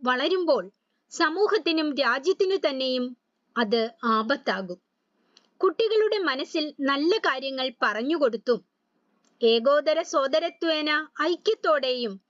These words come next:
സ്നേഹത്തോ-, സ്നേഹത്തോടെയും ജീവിക്കേണ്ടതിന്റെ പ്രാധാന്യം പറഞ്ഞു കൊടുക്കുകയുമാണ്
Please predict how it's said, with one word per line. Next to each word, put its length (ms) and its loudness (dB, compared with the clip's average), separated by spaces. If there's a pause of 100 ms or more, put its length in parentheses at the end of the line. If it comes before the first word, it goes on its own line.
(240)
സ്നേഹത്തോ-, 720 0 (160)
സ്നേഹത്തോടെയും 1080 0 (400)
ജീവിക്കേണ്ടതിന്റെ 960 -2
പ്രാധാന്യം 840 -2 (920)
പറഞ്ഞു 340 0
കൊടുക്കുകയുമാണ് 1000 -2